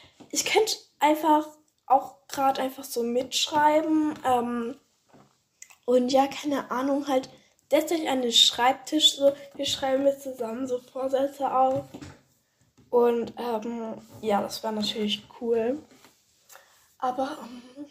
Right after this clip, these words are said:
ja, mal gucken. Ihr könnt es natürlich <laughs> auch zum Schlafen oder so hören, aber ihr könnt euch natürlich auch, ihr könnt natürlich auch gleich hier mitschreiben, so. Okay. Dann, was ist der nächste Vorsatz? Also, ich will halt ein bisschen mehr so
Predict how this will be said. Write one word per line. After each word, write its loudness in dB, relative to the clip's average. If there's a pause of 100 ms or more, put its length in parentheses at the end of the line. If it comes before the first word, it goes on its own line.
(140)
ja, 0
mal 0
gucken. -8 (1120)
Ihr -6
könnt 10
es 6
natürlich 6
<laughs> 6
auch 6
zum 4
Schlafen 0
oder 4
so 2
hören, 2
aber 0 (300)
ihr -18
könnt 2
euch 2
natürlich -6
auch, -2 (260)
ihr -8
könnt -4
natürlich -2
auch -6
gleich -8
hier -10
mitschreiben, -6
so. -14 (680)
Okay. 2 (1700)
Dann, 4
was 2
ist 2
der 4
nächste 0
Vorsatz? -2
Also, 2
ich -2
will 6
halt 0
ein -4
bisschen -2
mehr -4
so -4